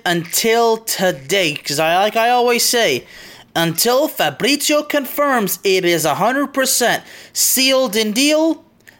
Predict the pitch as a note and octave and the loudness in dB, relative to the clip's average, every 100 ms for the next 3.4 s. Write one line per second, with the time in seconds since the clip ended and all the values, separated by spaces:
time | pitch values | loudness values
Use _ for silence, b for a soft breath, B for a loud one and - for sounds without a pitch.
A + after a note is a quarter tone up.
0 | B C3 C3+ C#3 A#3+ C#4 C4 F#3 D3+ F3 | B -14 -10 -4 0 0 0 -2 -2 0
1 | G#3+ A3+ G#3+ E3+ F3 B3 B3+ B3 F#3+ F3+ | 0 2 0 0 0 0 2 2 2 2
2 | A3+ A#3 F#3+ G3+ G3+ F3+ F3 F3 - - | 2 2 0 0 0 0 0 0 -4 -2
3 | A3+ A3+ D3 - | 0 2 0 -4